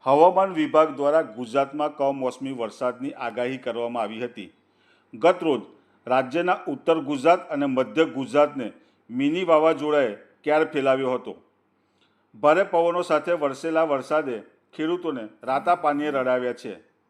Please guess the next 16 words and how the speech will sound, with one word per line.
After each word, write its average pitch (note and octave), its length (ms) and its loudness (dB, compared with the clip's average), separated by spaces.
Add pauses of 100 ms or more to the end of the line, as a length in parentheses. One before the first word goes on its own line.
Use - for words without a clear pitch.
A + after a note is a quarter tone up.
(180)
ત્યારે E3+ 280 4 (500)
વડોદરા F#3 400 2 (120)
જિલ્લા D#3+ 200 2
પંથકમાં D3 680 -4 (100)
બાગાયતી E3+ 540 0
પાકો D#3 420 -4
અને D#3 160 -6
ખેતીમાં C#3 640 -8 (300)
વ્યાપક D#3+ 460 -4
નુકસાનીની D3+ 580 -6
ભીતિ C#3 320 -6 (380)
ખેડૂતો D#3 440 -4
સેવી C#3 300 -4
રહ્યા A#2+ 180 -2
છે. G#2+ 220 -12 (540)
ચાલુ E3+ 280 4